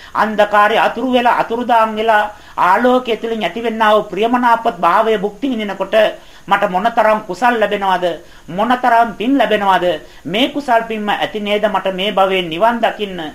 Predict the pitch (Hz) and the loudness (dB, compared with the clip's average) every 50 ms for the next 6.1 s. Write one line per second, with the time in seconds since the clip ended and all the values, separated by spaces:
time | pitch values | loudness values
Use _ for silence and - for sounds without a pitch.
0 | - - - - - - - 175 180 190 180 175 170 165 175 202 208 196 196 165 | -16 -20 -20 -20 -10 -4 -2 0 2 2 0 0 0 -2 -2 -4 -4 -4 -4 -2
1 | 214 208 202 196 185 170 175 190 208 196 190 180 170 175 196 202 - 214 - 208 | -2 0 0 0 -2 -2 0 2 2 2 2 2 2 0 0 -2 -6 -10 -6 -2
2 | 185 170 185 208 233 226 247 240 240 226 233 226 233 185 - 175 185 185 - 226 | 0 2 4 4 4 4 4 2 2 2 0 0 0 0 0 -2 -2 -2 -2 -4
3 | 226 226 220 208 196 190 151 - - - - - - 147 185 190 208 214 - 240 | -2 0 2 2 2 2 0 -2 -10 -18 -20 -16 -4 -2 0 0 0 -2 -6 -10
4 | - 233 226 - - 190 202 202 196 202 196 214 247 285 277 247 240 - 208 214 | -10 -10 -8 -4 -2 0 0 0 0 2 4 4 4 4 2 0 -2 -2 -2 0
5 | 254 247 220 214 220 208 202 196 208 196 190 170 - - - - - - 143 185 | 2 2 2 2 0 -2 0 2 2 4 2 2 -2 -6 -14 -20 -8 -4 0 2
6 | 190 185 | 2 2